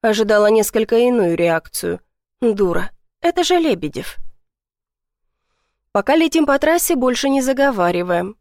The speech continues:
Я бездумно смотрю в окно, а Руслан, видимо, переваривает услышанное. "Маша", — раздается его глухой голос, — "по мне так не скажешь, но я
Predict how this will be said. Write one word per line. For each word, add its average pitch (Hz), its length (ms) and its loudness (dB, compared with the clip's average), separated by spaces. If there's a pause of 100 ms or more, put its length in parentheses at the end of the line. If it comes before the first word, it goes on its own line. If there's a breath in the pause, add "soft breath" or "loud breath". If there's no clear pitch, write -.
Я 214 260 2
бездумно 190 600 2
смотрю 185 440 0
в 175 60 0
окно, 311 500 0
а 320 180 2
Руслан, 320 540 0
видимо, 294 340 0
переваривает 208 760 0
услышанное. 160 800 -4 (1400)
"Маша", — 202 640 -2 (280)
раздается 202 680 0
его 196 180 2
глухой 202 380 0
голос, — 202 480 -2 (680)
"по 240 100 0
мне 277 300 2
так 320 340 -6
не 302 160 2
скажешь, 320 720 0
но 240 300 2
я 214 500 0